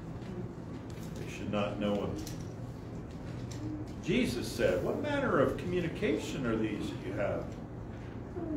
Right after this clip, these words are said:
And as you walk, why are you so sad?" One of them, whose name was Cleopas,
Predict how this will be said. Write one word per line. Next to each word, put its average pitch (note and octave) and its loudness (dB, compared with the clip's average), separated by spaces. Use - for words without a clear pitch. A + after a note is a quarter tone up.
And B2 0
as B2+ 4
you B2+ 6
walk, F#3 8
why C#3 8
are F3+ 6
you F3 2
so G3 2
sad?" - 0
One E3+ 10
of C#3 8
them, B2 10
whose A#2+ 2
name B2 4
was A2+ 2
Cleopas, A2 4